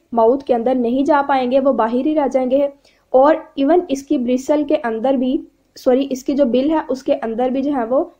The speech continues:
स्मॉलर ब्रिसल जो है वो प्रेजेंट होती हैं। तो बिल के अंदर वाली स्मॉलर ब्रिसल जो है वो स्मॉलर एल्गी और प्लांट्स वगैरह को ट्रैप करेंगी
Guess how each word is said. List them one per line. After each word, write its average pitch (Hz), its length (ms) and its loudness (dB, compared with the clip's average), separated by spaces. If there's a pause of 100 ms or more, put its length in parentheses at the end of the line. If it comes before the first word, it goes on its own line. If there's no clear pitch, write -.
स्मॉलर 254 500 2
ब्रिसल 240 400 -2
जो 269 120 -2
है 240 100 0
वो 254 140 0
प्रेजेंट 226 440 -2
होती 214 260 -8
हैं। 196 140 -10 (360)
तो 254 60 2
बिल 277 160 2
के 311 80 0
अंदर 285 220 2
वाली 302 220 2
स्मॉलर 254 380 2
ब्रिसल 269 320 -2
जो 285 100 0
है 269 100 0
वो 269 120 -2
स्मॉलर 233 500 -2
एल्गी 240 440 0 (340)
और 247 200 4
प्लांट्स 247 440 0
वगैरह 247 260 4
को 254 140 2
ट्रैप 220 360 0
करेंगी 277 420 0